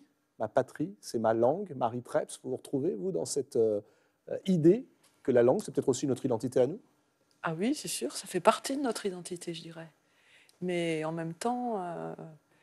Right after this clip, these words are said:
Speaker 2: moi, je me suis intéressée aux mots, euh, aussi aux mots qui, qui sont venus dans la langue française, des mots étrangers. Et c'est ce qui est intéressant, c'est que derrière les mots, d'abord, il y a d'autres gens et il y a toujours des images.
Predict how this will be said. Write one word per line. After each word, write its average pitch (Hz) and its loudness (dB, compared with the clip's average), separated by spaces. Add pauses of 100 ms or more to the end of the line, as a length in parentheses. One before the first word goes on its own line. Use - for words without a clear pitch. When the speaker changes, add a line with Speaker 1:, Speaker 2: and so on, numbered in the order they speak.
(480)
Speaker 2:
moi, 170 -8
je 165 -6
me 175 -6
suis 170 -8
intéressée 170 -2
aux 180 0
mots, 175 -2
euh, 165 -6
aussi 165 -8
aux 175 -2
mots 180 -2
qui, 170 -4
qui 170 -4
sont 170 -4
venus 208 -2
dans 285 -2
la 208 0
langue 180 -4
française, 170 -8
des 175 -2
mots 170 -8
étrangers. 180 -4 (500)
Et 175 2
c'est 175 -2
ce 175 -2
qui - -2
est 175 2
intéressant, 175 -4
c'est 220 -6
que 175 -8
derrière 180 2
les 165 -2
mots, 202 0 (460)
d'abord, 170 0
il 180 4
y - 4
a 170 2
d'autres 175 0
gens 214 -2
et 175 -4
il - 2
y 185 2
a 175 -2
toujours 196 -8
des 190 -2
images. 202 -4